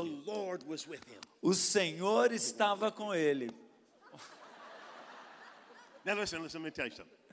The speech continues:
Speaker 2: Deixa eu dizer <laughs> alguma
Speaker 1: When I
Speaker 2: coisa.
Speaker 1: get excited,
Speaker 2: Quando eu fico empolgado,
Speaker 1: I hit people.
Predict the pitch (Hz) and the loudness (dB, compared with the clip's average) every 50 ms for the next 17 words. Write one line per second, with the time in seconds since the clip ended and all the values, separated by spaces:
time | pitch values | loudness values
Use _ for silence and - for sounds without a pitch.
0 | - - - - - - 156 170 165 202 196 170 165 170 156 - - 220 170 151 | -20 -20 -20 -16 -8 -6 -4 0 0 0 0 0 -4 -6 -6 -2 -2 -2 0 0
1 | 214 190 147 175 160 156 151 208 220 233 247 277 294 - 294 269 269 247 - - | -2 -4 -4 -6 -2 4 6 6 8 8 8 8 6 6 4 4 2 2 0 2
2 | - 247 240 208 185 143 113 92 - - - - - - - _ - 185 202 208 | 4 4 4 4 4 0 -2 -8 -10 -14 -20 -20 -20 -20 -20 _ 0 2 4 6
3 | 240 247 - - 233 233 233 233 233 214 233 233 214 202 185 180 151 135 123 117 | 4 4 4 2 -4 -4 -2 -2 -2 0 2 2 2 4 4 4 4 4 4 0
4 | - - 170 185 - - - 208 233 220 226 - - 156 147 - - - | -2 -2 -2 -2 -2 -2 0 0 0 0 0 -4 -10 -10 -10 -10 -12 -18